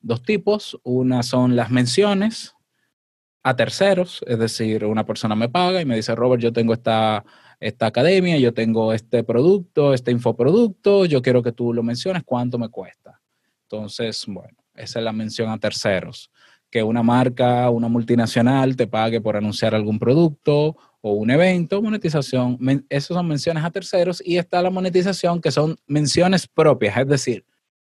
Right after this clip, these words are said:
lo que tú tienes para ofrecer como valor agregado aparte de producir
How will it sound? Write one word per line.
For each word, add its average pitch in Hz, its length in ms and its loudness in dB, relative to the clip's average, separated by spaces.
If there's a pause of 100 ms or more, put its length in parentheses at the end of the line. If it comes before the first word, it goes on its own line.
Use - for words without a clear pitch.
(200)
lo 139 300 0
que 135 160 -2
tú 160 220 -2
tienes 147 340 -2
para 139 180 -2
ofrecer 139 560 -2 (720)
como 135 260 2
valor 131 280 4
agregado 170 680 2 (600)
aparte 135 840 -4
de 120 640 -4
producir 107 680 -10